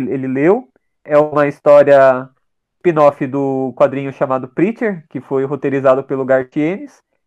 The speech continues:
E daí ele leu, ele curtiu bastante e tal. E daí,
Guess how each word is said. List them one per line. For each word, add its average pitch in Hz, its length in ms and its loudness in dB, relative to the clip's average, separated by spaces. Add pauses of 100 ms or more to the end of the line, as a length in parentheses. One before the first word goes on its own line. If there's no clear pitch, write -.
E 208 160 -6
daí 208 180 4
ele 220 140 2
leu, 214 340 4
ele 185 120 2
curtiu 180 280 -4
bastante 208 640 -2
e 160 40 -16
tal. 214 440 2 (420)
E 190 300 -8
daí, 202 640 0